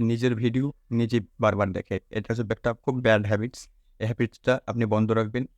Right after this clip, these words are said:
বা অন্যের ফোন থেকে আপনি চ্যানেল সার্চ করে আপনার ভিডিও দেখাচ্ছেন বা ইচ্ছাকৃত জোরপূর্বক আপনি চ্যানেলে লাইক, কমেন্ট করছেন,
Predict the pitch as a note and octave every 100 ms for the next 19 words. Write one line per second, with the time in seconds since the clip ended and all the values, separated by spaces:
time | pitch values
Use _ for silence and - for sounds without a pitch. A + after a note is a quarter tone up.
0 | _ - - G#2+ G2+ - A#2+ C3 B2 B2+
1 | B2 B2 C3+ G2+ G#2 G#2+ G#2+ - A2+ A#2+
2 | - C3 B2+ - A2 G#2 A2+ - - A2
3 | G2+ A2+ A2+ G#2+ - A2 - G#2+ B2 G#2
4 | G#2 - _ _ _ _ A2 - - B2+
5 | B2 A2+ A#2+ A2+ B2 B2+ - A#2 A2+ B2+
6 | G2 G#2 G#2+ - _ G2+ G#2+ G#2 G#2+ -
7 | _ _ _ - G#2+ A2 A2+ A2+ A2 G#2+
8 | G2 -